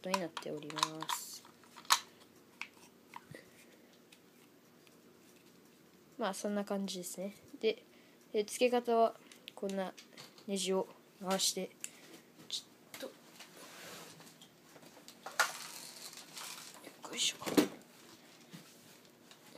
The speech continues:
えー、ジーサンジュー六シーにも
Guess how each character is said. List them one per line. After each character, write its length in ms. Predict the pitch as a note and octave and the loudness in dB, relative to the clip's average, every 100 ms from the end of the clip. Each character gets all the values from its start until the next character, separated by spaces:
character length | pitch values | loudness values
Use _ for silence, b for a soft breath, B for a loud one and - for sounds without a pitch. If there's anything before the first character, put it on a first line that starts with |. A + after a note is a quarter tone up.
| - - - - - - - - - - - - - - - | -20 -18 -16 -16 -18 -20 -20 -20 -20 -20 -14 -12 -12 -14 0
え 100 | G#3 | 4
ー、 40 | G3+ | 8
ジ 140 | A3 | 8
ー 60 | A3 | 8
サ 180 | A3+ | 8
ン 80 | G#3 | 6
ジ 140 | G3+ F#3+ | 8 8
ュ 20 | |
ー 20 | |
六 140 | F#3 - | 8 10
シ 180 | - | 10
ー 40 | G#3 | 10
に 100 | F#3 | 8
も 160 | F#3 | 6